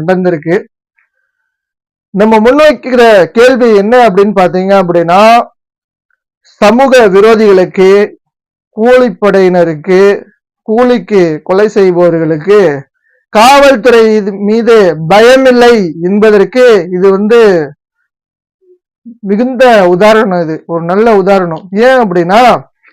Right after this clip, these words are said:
நம்மளுடைய ஐயா மு க ஸ்டாலின் அவர்கள் அடிக்கடி சொல்லுவாங்க இல்லையா, "இரும்பு கரம் கொண்டு ஒடுக்குவோம்,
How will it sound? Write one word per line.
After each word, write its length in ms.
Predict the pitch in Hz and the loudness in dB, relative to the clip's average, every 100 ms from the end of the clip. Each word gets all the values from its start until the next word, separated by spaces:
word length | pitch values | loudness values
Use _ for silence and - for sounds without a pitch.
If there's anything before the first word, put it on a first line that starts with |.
| _ _ _ _ _ _ _ _ _ - | _ _ _ _ _ _ _ _ _ -8
நம்மளுடைய 420 | 190 226 240 226 226 | -2 0 2 2 4
ஐயா 520 | 208 214 247 233 185 | 2 2 2 4 2
மு 200 | 196 226 | -2 -2
க 160 | 240 | -2
ஸ்டாலின் 500 | 214 - 220 233 247 | -2 0 2 2 2
அவர்கள் 720 | 214 202 196 208 190 156 147 - | 2 2 2 2 2 -2 -8 -6
அடிக்கடி 440 | 175 202 226 240 | -2 -2 -2 -2
சொல்லுவாங்க 460 | - 220 233 226 208 | 0 0 2 0 0
இல்லையா, 520 | 190 180 185 202 170 | 0 2 2 2 2
"இரும்பு 500 | 180 233 262 262 247 | 0 0 0 0 -2
கரம் 280 | 226 220 226 | 0 0 0
கொண்டு 360 | 220 220 220 | 0 0 2
ஒடுக்குவோம், 600 | 196 208 190 214 214 185 | 2 0 0 2 2 0